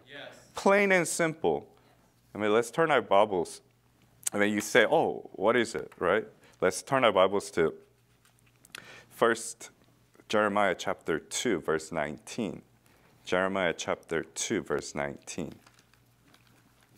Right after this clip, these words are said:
Speaker 2: It is important for you and I on a daily basis to check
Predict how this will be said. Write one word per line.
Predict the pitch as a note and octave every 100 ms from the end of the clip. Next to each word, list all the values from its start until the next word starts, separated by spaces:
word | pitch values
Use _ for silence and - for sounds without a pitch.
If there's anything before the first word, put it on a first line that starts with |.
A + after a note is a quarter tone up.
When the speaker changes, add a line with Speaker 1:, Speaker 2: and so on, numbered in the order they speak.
| _ _ _ _ _ _ _ - - - _ _ -
Speaker 2:
It | A2+
is | D3 A#2+
important | G2+ - - D3 D#3 - G2+ D2+ C#2+ -
for | - F#2 F2
you | E2+ A2+ A2+
and | E2
I | F2+ F#2 E2 D2+ - _ _ _
on | E2+ F2+
a |
daily | E2 F#2+ G2 A2 G2+
basis | E2 E2 F2 F2+ - D2 - -
to | - - - _ _ _ _ _ _ _ -
check | - F#3 - - -